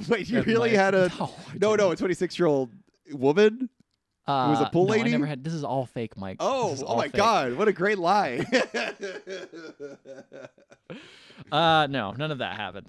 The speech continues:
Speaker 2: So,
Speaker 1: Okay.
Speaker 2: uh, yeah. Anyway,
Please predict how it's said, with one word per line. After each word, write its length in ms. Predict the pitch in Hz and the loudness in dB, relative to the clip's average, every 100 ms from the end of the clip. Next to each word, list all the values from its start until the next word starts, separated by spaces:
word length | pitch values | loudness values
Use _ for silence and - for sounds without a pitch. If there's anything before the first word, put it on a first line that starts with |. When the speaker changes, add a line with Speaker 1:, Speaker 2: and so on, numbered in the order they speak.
| - | -8
Speaker 2:
So, 340 | - 165 151 | -2 2 2
Speaker 1:
Okay. 100 | 139 113 _ _ _ _ _ _ _ _ - - - | 0 -8 _ _ _ _ _ _ _ _ -20 -20 -6
Speaker 2:
uh, 600 | 139 143 143 135 135 131 127 | 0 2 2 2 0 -2 -4
yeah. 80 | 156 _ _ _ _ _ - | -8 _ _ _ _ _ -8
Anyway, 220 | 190 127 | -6 -6